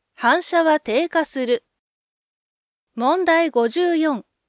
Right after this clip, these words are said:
反射について正しいのはどれか、一つ選べ。一番、中枢神経を介することはない。二番、随意運動により起こる動作である。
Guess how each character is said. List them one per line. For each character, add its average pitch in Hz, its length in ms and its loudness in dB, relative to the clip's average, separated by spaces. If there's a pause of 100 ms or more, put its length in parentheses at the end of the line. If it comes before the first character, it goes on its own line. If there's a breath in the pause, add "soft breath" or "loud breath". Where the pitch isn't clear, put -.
(720)
反 359 260 0
射 381 180 -4
に 370 180 -4
つ - 200 -4
い 349 120 -2
て 285 280 -2 (280)
正 262 380 -2
し - 80 -8 (120)
い 392 40 -4
の 339 140 -2
は 285 160 0
ど 262 140 -4
れ 294 140 -4
か、 - 260 -4 (520)
一 - 320 -4
つ - 120 -14
選 262 440 2
べ。 226 120 -8 (1200)
一 330 360 -4
番、 254 300 -4 (680)
中 359 300 -2
枢 392 300 0
神 370 340 -4
経 302 240 0
を 262 160 2
介 254 260 -2
す - 180 -8
る 339 140 -4
こ 269 160 -6
と 254 140 -2
は 233 160 2
な 233 240 -4
い。 185 120 -14 (1120)
二 285 220 -4
番、 240 320 -2 (720)
随 370 540 0
意 - 20 0
運 392 300 -2
動 302 240 4
に 269 180 0
よ 262 160 0
り 247 80 2
起 247 160 2
こ 370 200 0
る 302 160 -2
動 269 240 0
作 240 200 -6
で 220 200 0
あ 220 100 2
る。 214 180 -10